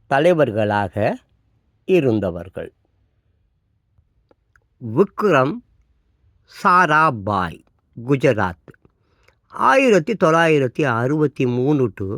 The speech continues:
ஆயிரத்தி தொள்ளாயிரத்தி எழுபத்தி ஒண்ணு, எட்டு ஆண்டுகள். கே ராதாகிருஷ்ணன், கேரளா. ரெண்டாயிரத்தி ஒம்பது to ரெண்டாயிரத்தி பதினாலு, ஐந்து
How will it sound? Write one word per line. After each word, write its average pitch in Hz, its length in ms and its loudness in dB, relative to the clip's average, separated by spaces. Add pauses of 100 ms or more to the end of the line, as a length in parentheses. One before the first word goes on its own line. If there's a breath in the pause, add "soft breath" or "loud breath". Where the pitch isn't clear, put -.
(280)
ஆயிரத்தி 160 760 0 (140)
தொள்ளாயிரத்தி 123 720 -2 (240)
எழுபத்தி 123 640 -6 (440)
ஒண்ணு, 120 280 0 (580)
எட்டு 160 800 -4
ஆண்டுகள். 90 600 -12 (2250)
கே 277 400 6
ராதாகிருஷ்ணன், 214 1000 0 (200)
கேரளா. 160 460 2 (180)
ரெண்டாயிரத்தி 180 680 0 (120)
ஒம்பது 185 420 2
to 269 140 -4 (260)
ரெண்டாயிரத்தி 147 720 2 (100)
பதினாலு, 110 720 -2 (500)
ஐந்து 113 680 -4